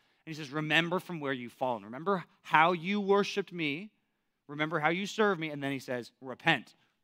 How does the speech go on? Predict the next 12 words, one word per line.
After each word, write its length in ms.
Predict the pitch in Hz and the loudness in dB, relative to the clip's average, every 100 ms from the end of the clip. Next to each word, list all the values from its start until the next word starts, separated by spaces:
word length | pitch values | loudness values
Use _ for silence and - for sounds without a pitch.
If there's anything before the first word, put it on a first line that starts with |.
| _ _ | _ _
That 80 | 104 | -18
means 160 | 110 110 | -18 -18
to 80 | 117 | -20
turn 220 | - 123 | -20 -18
around. 320 | 113 98 85 _ _ _ _ _ _ _ _ _ _ _ | -16 -18 -18 _ _ _ _ _ _ _ _ _ _ _
Change 260 | 123 127 | -16 -14
your 100 | 107 | -16
mind. 220 | 95 85 87 _ _ _ _ _ _ _ _ - | -20 -20 _ _ _ _ _ _ _ _ _ -16
Do 100 | 135 | -14
a 60 | |
different 260 | 117 107 95 | -14 -18 _
thing. 180 | 87 | -20